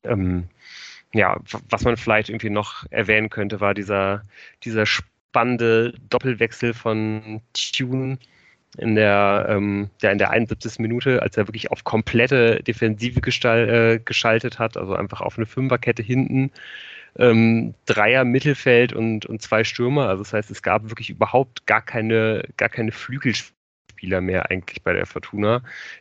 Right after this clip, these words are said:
Dementsprechend hat man dann auch wirklich, ähm, ja, die zwanzig, fünfundzwanzig Minuten bis zum Ende wirklich absolut hinten tief gestanden, die Bälle rausgekloppt, einen nach dem anderen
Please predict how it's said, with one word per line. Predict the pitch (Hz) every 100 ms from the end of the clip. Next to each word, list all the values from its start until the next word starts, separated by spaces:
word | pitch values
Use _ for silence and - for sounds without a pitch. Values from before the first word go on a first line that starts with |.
| -
Dementsprechend | 101 104 104 - 107 107
hat | 110 -
man | 101
dann | 98
auch | 101 92
wirklich, | 107 123 110 - -
ähm, | 110 104 104 101 -
ja, | - 92
die | 107
zwanzig, | - 104 101 107
fünfundzwanzig | 107 - 101 110
Minuten | 107 104
bis | 110
zum | 104
Ende | 104 110 110 113 - - -
wirklich | - 110 120 -
absolut | - 135 - 131 117 120
hinten | 120 123 123 117
tief | - 123 -
gestanden, | 131 - 113 110 - 113 113 -
die | 117
Bälle | 104 107 107
rausgekloppt, | 95 104 107 113 - 101 -
einen | - 107 113
nach | 98 98
dem | 110 98
anderen | 104 101 98 107